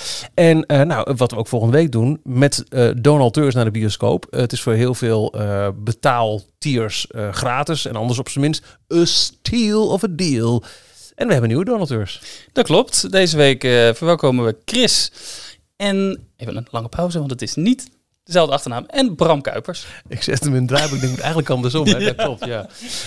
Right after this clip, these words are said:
Speaker 1: Ehm, ik was vorige keer niet bij de podcast aanwezig, aflevering tweehonderdzevenentachtig. Mocht je die ook niet hebben gehoord, of nee, wacht, mocht je die nog niet hebben gehoord, ik heb hem wel gehoord, maar mocht je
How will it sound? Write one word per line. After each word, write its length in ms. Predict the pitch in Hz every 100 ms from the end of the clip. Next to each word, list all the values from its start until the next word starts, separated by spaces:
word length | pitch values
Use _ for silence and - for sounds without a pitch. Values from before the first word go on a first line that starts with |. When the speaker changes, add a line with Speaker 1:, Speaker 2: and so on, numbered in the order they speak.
| -
Speaker 1:
Ehm, 380 | 196 190 190 180
ik 180 | 185 -
was 120 | 254
vorige 220 | 240 170
keer 180 | 165 240
niet 80 | 180
bij 180 | 156
de 300 | 127 123 117 110
podcast 400 | 135 - 120 -
aanwezig, 360 | 113 107 -
aflevering 360 | - 135 123 120
tweehonderdzevenentachtig. 960 | 131 117 110 120 107 107 113 123 -
Mocht 220 | 120 139 127
je 60 |
die 80 | 135
ook 160 | 143 180
niet 140 | 214
hebben 180 | 214 196
gehoord, 400 | - 180 269 - - - _
of 100 | 123
nee, 80 | 135
wacht, 180 | 101 92
mocht 200 | 127 -
je 60 |
die 80 | 131
nog 100 | 110
niet 120 | 131
hebben 180 | 117 -
gehoord, 200 | 107 120
ik 100 | 151
heb 80 | 98
hem 120 | 95
wel 180 | 82 87
gehoord, 320 | - 127 -
maar 260 | 104 98 - _
mocht 280 | 113 117 -
je 320 | 117 104 101